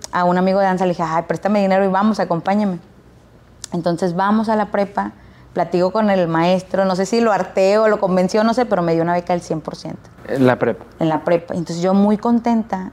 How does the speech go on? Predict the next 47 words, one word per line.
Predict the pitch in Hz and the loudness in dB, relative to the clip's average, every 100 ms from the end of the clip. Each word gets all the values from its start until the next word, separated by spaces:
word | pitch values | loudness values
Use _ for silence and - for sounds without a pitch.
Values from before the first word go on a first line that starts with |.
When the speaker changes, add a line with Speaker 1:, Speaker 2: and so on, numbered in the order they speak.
| - | -4
Speaker 1:
regreso | 180 160 165 | -2 -2 -4
a | 180 | -4
casa | 175 170 | -4 -2
de | 180 | -4
mis | 185 | -4
papás. | - 180 - 170 - - - - - - | -6 -8 -6 -10 -10 -20 -20 -20 -20 -10
¿Y | 185 | -8
qué | 175 | -6
crees | 165 - | -4 -6
que | - | -4
me | 180 | -4
dijo | 175 | -4
mi | 170 | -6
papá? | 160 - - - - - - - | -8 -10 -14 -16 -20 -20 -20 -12
Que | 156 | -8
no. | 147 - - - - | -8 -10 -18 -20 -8
Speaker 2:
¿Por | - 123 | -2 -2
qué? | - 123 190 - - - | 0 -4 -6 -10 -20 -10
Speaker 1:
E-, | 185 208 | -6 -4
ese | - 214 240 | -2 0 2
era, | - | 2
ese | 208 240 | 2 0
era | |
el | 254 | 2
tema. | 294 311 | 2 2
Y | 208 | 2
yo | 202 | 2
le | 220 | 0
decía, | 220 214 | 0 -2
"¿Pero | 214 | -2
por | 202 190 | -2 -2
qué | 226 | 0
me | |
dices | 247 269 | 0 -2
que | 262 | -2
no? | 233 233 | 0 0
Si | 233 | 0
no | 208 | -2
te | 208 | -2
estoy | - | -2
diciendo | 240 233 233 | -2 0 0
que | 233 202 | 0 0
me | 196 | -2
quiero | 196 190 | 0 0
ir | 202 | 0
de | 208 | -2
fiesta, | 185 170 180 | -2 -4 -6